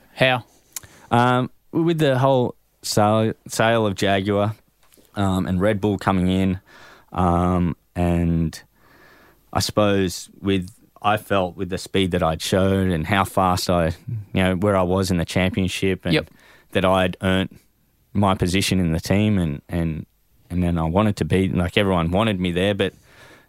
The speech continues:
Speaker 2: um, with the sale of the team to Red Bull and with Christian coming in, it was a bit of a kick, slap in the face, I suppose.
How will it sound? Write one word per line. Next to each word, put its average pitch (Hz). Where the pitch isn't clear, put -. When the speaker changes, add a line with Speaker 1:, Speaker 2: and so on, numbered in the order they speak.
Speaker 2:
um, 85
with 90
the 85
sale 92
of 85
the -
team 101
to 85
Red 101
Bull 101
and 92
with 87
Christian 98
coming 87
in, 104
it -
was 87
a 92
bit 95
of 90
a 85
kick, -
slap 92
in 92
the 87
face, 104
I 95
suppose. 101